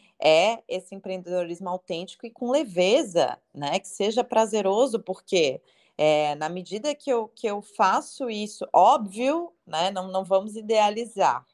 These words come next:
tá? Quando eu falo de empreender de uma forma prazerosa,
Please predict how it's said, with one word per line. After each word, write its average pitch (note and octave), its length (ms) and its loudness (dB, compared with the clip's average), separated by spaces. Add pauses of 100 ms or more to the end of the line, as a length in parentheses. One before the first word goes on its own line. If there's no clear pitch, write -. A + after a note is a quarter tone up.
tá? C3+ 320 -8 (380)
Quando E3+ 160 -6
eu F3+ 80 -2
falo F#3+ 320 0
de F#3+ 160 -12
empreender F#3 880 -6
de D#3 100 -16
uma D#3 140 -6
forma D#3+ 280 0
prazerosa, D3+ 920 0